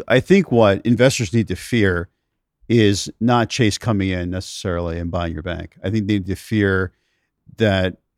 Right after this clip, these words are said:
the bank you're with, whether, whether you're with a good bank or not, you have to start there. Whether you think that bank is strong or not,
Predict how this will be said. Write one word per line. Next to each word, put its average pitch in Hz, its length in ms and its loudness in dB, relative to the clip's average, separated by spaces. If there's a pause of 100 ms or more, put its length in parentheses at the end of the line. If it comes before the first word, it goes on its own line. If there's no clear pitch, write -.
(140)
the 107 80 0
bank 110 320 2
you're 110 100 4
with, 101 360 2 (140)
whether, 101 460 2
whether 113 320 4
you're 135 140 8
with 123 140 6
a 98 60 2
good 90 160 2
bank 95 220 2
or 85 60 -4
not, 80 320 -4 (160)
you 107 100 -4
have 110 80 -2
to - 80 -12
start 95 260 -2
there. 76 240 -12 (260)
Whether 123 240 4
you 120 200 6
think 117 220 2
that 95 200 2
bank 95 280 -2
is 90 100 -4
strong 101 380 -2
or 90 140 -6
not, 90 340 -4